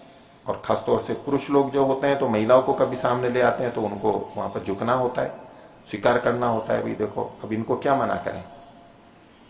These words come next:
कोई व्यक्ति है, उनकी बात हम मान नहीं रहे हैं, तो वो अपनी पत्नी को ले आया।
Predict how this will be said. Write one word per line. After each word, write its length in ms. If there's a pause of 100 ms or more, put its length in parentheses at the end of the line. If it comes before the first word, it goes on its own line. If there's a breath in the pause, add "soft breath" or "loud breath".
(180)
कोई 140
व्यक्ति 340
है, 120
उनकी 280
बात 240
हम 160
मान 180
नहीं 120
रहे 160
हैं, 120
तो 80
वो 120
अपनी 180
पत्नी 320
को 120
ले 200
आया। 260